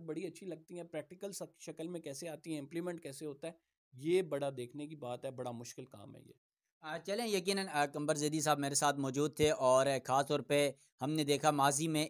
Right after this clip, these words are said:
Speaker 2: اسی سپریم جوڈیشل کونسل میں چیف جسٹس قاضی فائز عیسیٰ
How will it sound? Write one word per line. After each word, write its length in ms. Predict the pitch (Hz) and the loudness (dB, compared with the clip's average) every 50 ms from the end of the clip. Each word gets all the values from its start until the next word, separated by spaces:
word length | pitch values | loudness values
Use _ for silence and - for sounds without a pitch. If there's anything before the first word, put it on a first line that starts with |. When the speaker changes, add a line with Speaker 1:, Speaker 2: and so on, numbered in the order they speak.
| _ _ | _ _
Speaker 2:
اسی 360 | 156 135 - 175 175 180 190 - - | 0 0 2 4 2 0 0 -2 -4
سپریم 280 | - 151 139 143 160 | -6 -6 -4 -2 -2
جوڈیشل 360 | 151 139 143 135 - 151 143 123 | -2 -2 -2 -2 -2 -2 -4 -4
کونسل 440 | _ - 135 143 135 - 156 147 | _ 0 0 0 2 2 2 2
میں 140 | 143 139 135 | 2 0 -2
چیف 180 | 127 - 139 123 | -2 -2 -4 -2
جسٹس 340 | 117 143 135 - 156 135 - | -2 -2 -2 0 -2 0 0
قاضی 280 | 139 135 131 143 147 | 0 -2 0 -2 -6
فائز 280 | 139 - 135 139 139 135 | -2 -2 -2 -2 -2 -4
عیسیٰ 240 | 139 131 - 135 | -6 -4 -2 -2